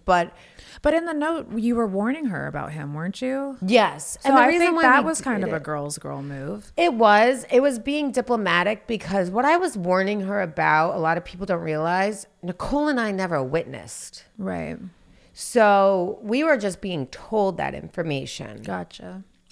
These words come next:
Speaker 1: And we can move on from it, and it's like, it's, you know, it's buried, but, like, we were kinda, like, being like, "Well, if it's not true, nobody's hurt. If it is true,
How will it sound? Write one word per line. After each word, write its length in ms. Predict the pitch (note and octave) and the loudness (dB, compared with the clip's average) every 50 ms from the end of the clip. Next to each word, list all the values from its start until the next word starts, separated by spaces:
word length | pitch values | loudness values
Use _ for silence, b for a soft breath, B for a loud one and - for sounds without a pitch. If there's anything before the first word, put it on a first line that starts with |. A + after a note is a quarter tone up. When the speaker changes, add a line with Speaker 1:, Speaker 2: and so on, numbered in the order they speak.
| - - - | -18 -10 -6
Speaker 1:
And 160 | E3+ F#3+ G3 | -4 0 2
we 120 | A#3 C4 | 2 2
can 160 | - C4 A#3+ G#3 | 2 0 0 0
move 220 | G3+ F#3+ E3 E3 | 0 -2 0 2
on 260 | E3 E3+ F3 F3+ F3+ | 2 4 4 2 0
from 200 | E3+ - F3 F3+ | -2 -6 -4 -2
it, 180 | F3+ F3 E3+ E3 | -2 -2 0 -2
and 140 | D#3+ D#3+ D#3 | -2 -4 -6
it's 120 | D3 - | -6 -6
like, 180 | D#3+ D3+ D3+ - | -6 -6 -6 -8
it's, 180 | D3+ - - | -10 -10 -10
you 160 | - E3 D#3+ | -8 -6 -4
know, 220 | D#3 D3+ C#3+ C#3+ C#3+ | -2 -2 0 0 -2
it's 180 | D3 D3 D3 | -2 -4 -6
buried, 680 | - _ - E3 E3+ E3+ E3+ E3+ E3+ E3+ E3 D#3+ D3+ - | -12 _ -6 -2 0 0 2 2 4 2 2 0 -2 -2
but, 200 | E3+ F3 D3+ D3+ | -2 -2 -2 0
like, 300 | F3 F3 E3+ D3+ C#3+ B B B B B B B B B _ E3 | 0 0 0 0 -2 B B B B B B B B B _ -8
we 260 | D#3+ F3 A#3+ C#4 D4+ | -4 0 0 2 2
were 160 | D4+ C#4+ A#3+ | 2 0 0
kinda, 360 | G#3 - - A#3 A3+ G#3+ G#3+ G3+ | -2 -6 -6 -4 -2 0 2 2
like, 180 | F#3+ F3 E3 E3 | 2 0 0 -2
being 140 | E3+ E3+ | -4 -2
like, 180 | E3 D#3 C#3+ - | -2 -2 -2 -2
"Well, 140 | F#3 G3 G#3 | 0 0 0
if 120 | G3+ - | -2 -4
it's 160 | F3 - - | -8 -10 -8
not 260 | E3+ F3+ G3 G#3 G#3 - | -4 -2 -2 -2 -2 -4
true, 440 | - - F#3 F#3 F3+ E3 D#3+ E3+ F3+ | -6 -6 -2 -2 0 -2 -2 -4 -4
nobody's 480 | F#3 E3+ E3 E3 F3 D#3 D#3+ D#3 - - | -2 -2 -2 -2 -2 -4 -6 -6 -8 -6
hurt. 440 | E3 D#3+ D#3+ F3 E3 - - - - | -4 -2 -2 -2 -2 -4 -6 -10 -12
If 180 | - G3 D3+ - | -14 -14 -8 -6
it 60 | F3 F#3 | -2 2
is 240 | A3+ A3 G#3 G3+ - | 2 2 2 -2 -6
true, 520 | - - - F#3+ F#3 E3+ E3+ E3+ E3+ E3+ | -10 -6 -4 -2 0 2 2 0 0 -4